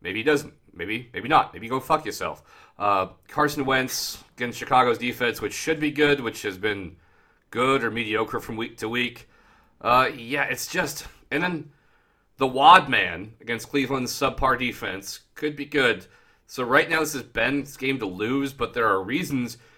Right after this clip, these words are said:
even without a full roster, to like Larson this week. So, um,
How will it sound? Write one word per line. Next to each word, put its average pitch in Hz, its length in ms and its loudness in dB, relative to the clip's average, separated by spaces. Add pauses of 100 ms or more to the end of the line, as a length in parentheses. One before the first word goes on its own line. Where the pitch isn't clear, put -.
(280)
even 151 280 -2
without 147 280 4
a 143 40 2
full 151 240 4
roster, 135 520 4
to - 180 -8
like 113 240 2
Larson 101 400 -2
this 87 220 -12
week. 80 320 -14 (400)
So, 107 340 0
um, 95 380 2